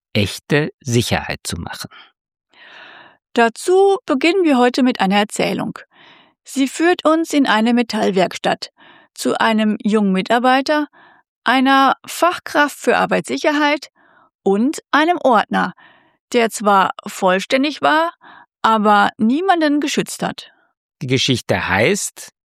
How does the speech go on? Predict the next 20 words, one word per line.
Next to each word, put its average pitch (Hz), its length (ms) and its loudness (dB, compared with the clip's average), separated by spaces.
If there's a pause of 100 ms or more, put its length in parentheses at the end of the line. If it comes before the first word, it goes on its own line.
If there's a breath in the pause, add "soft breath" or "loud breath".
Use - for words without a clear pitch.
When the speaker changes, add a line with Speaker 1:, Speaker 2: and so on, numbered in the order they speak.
(920 loud breath)
Speaker 2:
Der 214 140 2
Morgen, 247 600 2 (160)
an 208 180 2
dem 180 300 2
niemand 339 560 2
mehr 349 180 0
wegschauen 214 500 -2
wollte. 185 380 -2 (380)
Speaker 1:
Und 185 200 0
sie 196 80 2
beginnt 170 520 2
an 147 140 4
einem 151 320 2
ganz 185 320 0
gewöhnlichen 180 680 2
Dienstagmorgen. 120 1000 0 (960)
Legen 127 260 0
wir 151 140 2
also 151 240 0
los. - 520 -6